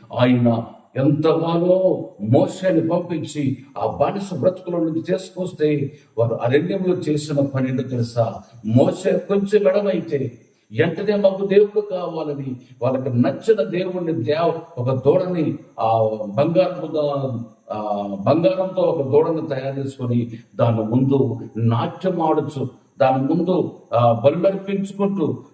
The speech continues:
దాని ముందు ఎంతగానో వాళ్ళు పెద్ద కేకలు వేశారని పదిహేడవ వచనం ఉంది. ఆ ప్రజలు పెద్దల కేకలు వేయుచుండగా యెహోషువ ఆ ధ్వని విని పాలెములో యుద్ధ ధ్వని అని మోషేతో అనగా, అందుకు నేను,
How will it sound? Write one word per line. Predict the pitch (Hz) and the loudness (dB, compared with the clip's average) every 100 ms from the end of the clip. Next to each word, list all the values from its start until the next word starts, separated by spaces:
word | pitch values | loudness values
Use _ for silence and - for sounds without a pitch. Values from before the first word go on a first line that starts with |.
| _ - | _ 0
దాని | 127 127 | 2 2
ముందు | 127 147 143 135 | 2 2 0 0
ఎంతగానో | 135 147 185 175 185 202 | -2 -2 0 2 2 2
వాళ్ళు | 196 180 170 156 135 - - 127 | -2 -2 -2 -2 -2 -8 -12 -12
పెద్ద | 110 120 240 240 | -10 -4 0 0
కేకలు | 208 196 196 190 | 2 0 0 -2
వేశారని | 180 180 180 165 160 | -2 -2 -2 -4 -2
పదిహేడవ | 156 165 170 | -2 -2 -4
వచనం | 165 156 147 | -4 -6 -8
ఉంది. | 131 127 120 - - | -6 -6 -6 -6 0
ఆ | 120 | 0
ప్రజలు | - 147 156 151 | 0 -2 -2 -2
పెద్దల | 151 135 165 160 | -4 -4 -4 -4
కేకలు | 160 160 160 170 151 | 0 0 0 0 -2
వేయుచుండగా | 160 165 165 165 165 160 - - - | 0 -4 -4 -4 -2 -4 -6 -12 -6
యెహోషువ | 120 127 165 170 180 180 | -2 0 0 -2 0 0
ఆ | - 139 123 | 2 0 0
ధ్వని | 131 175 | 0 0
విని | 139 151 180 - - - _ - | 0 -2 0 -2 -6 -18 _ -6
పాలెములో | 120 170 208 202 202 190 147 156 - - _ | 0 4 4 4 2 2 2 2 -4 -16 _
యుద్ధ | 120 113 190 | -6 2 2
ధ్వని | 190 202 196 | 4 2 2
అని | 165 165 170 143 147 - 107 | 2 0 0 -2 -6 -10 0
మోషేతో | 131 147 170 151 143 | 2 2 -2 0 0
అనగా, | 135 123 107 104 - - - | 0 0 0 -2 -6 -14 -2
అందుకు | 143 170 165 160 | 0 2 0 -2
నేను, | 135 147 139 120 | 2 2 2 -4